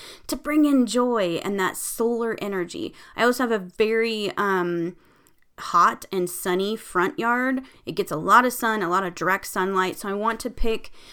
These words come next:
um, plants that are okay with direct sunlight. So I love my rosemary to be out there. They freaking love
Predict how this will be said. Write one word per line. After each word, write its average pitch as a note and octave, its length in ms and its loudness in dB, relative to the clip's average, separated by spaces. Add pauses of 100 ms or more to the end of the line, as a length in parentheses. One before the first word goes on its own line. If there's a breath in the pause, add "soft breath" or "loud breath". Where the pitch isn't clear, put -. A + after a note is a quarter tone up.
(400 loud breath)
um, F#3+ 260 0
plants F#3 460 -2
that F3+ 380 -4
are F3 220 0
okay F#3 360 -2
with F3+ 160 -2
direct - 320 -8
sunlight. - 480 -10
So - 260 -10 (340 loud breath)
I F#3+ 100 0
love G#3+ 260 4
my G#3+ 160 2
rosemary F3+ 500 0
to D#3 100 -6
be C#3+ 160 -6
out C#3+ 180 -8
there. - 160 -6
They G3 160 -4
freaking B3 380 -2
love E3+ 400 0